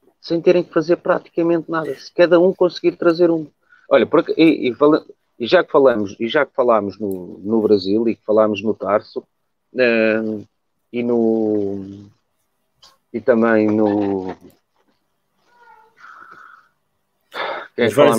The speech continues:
Speaker 1: falámos mais?
Speaker 2: equipas, sim.
Speaker 1: No Tarso? Sim, sim. Não, não, não, não, não. Ah, pá, pronto.
Speaker 2: O Júnior, Otávio Júnior.
Speaker 1: Sim, sim, sim, no Otávio. Era isso que era, estava a faltar o nome do Otávio.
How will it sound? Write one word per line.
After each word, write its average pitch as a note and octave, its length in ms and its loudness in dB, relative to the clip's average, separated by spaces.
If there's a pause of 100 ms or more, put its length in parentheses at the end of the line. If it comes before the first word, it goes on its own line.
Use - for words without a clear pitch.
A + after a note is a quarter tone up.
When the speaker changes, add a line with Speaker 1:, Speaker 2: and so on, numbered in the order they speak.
Speaker 1:
falámos - 20 -10
mais? G#2+ 220 -2
Speaker 2:
equipas, C3 160 -6
sim. B2 160 -8
Speaker 1:
No - 60 -18
Tarso? A#2 420 -4 (160)
Sim, D#3+ 220 0
sim. - 180 -6
Não, E3 200 2
não, D3+ 200 4
não, C#3+ 200 2
não, C3+ 200 -2
não. B2 280 -2 (360)
Ah, G#2 500 0 (640)
pá, F#2+ 160 -2
pronto. A2 260 -6
Speaker 2:
O - 20 -2
Júnior, C3 420 2
Otávio C3+ 420 -2
Júnior. B2+ 500 -4
Speaker 1:
Sim, D#3+ 240 0
sim, D3 220 -2
sim, D3 160 -2
no C#3 100 4
Otávio. A#2 460 2
Era B2 140 4
isso B2 220 -4
que - 200 -14
era, A2+ 200 -6 (120)
estava C3 400 -2
a - 20 -8
faltar A#2 300 -2
o A2 40 -6
nome A2+ 200 -8
do G#2+ 80 0
Otávio. F2+ 280 -6